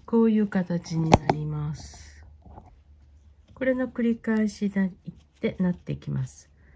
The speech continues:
両サイドで仕切り作って、真ん中でクロスしてっていう編み方になってきます。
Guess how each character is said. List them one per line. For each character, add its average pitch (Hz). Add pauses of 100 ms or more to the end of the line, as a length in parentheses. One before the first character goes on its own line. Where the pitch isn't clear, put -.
(320)
両 226
サ 220
イ 208
ド 180
で 170
仕 -
切 190
り 180
作 -
っ 175
て、 214
真 190
ん 175
中 175
で 170
ク -
ロ 180
ス 170
し -
て -
っ 294
て -
い 151
う 139
編 143
み 143
方 143
に 143
な 143
っ -
て -
き -
ま 123
す。 -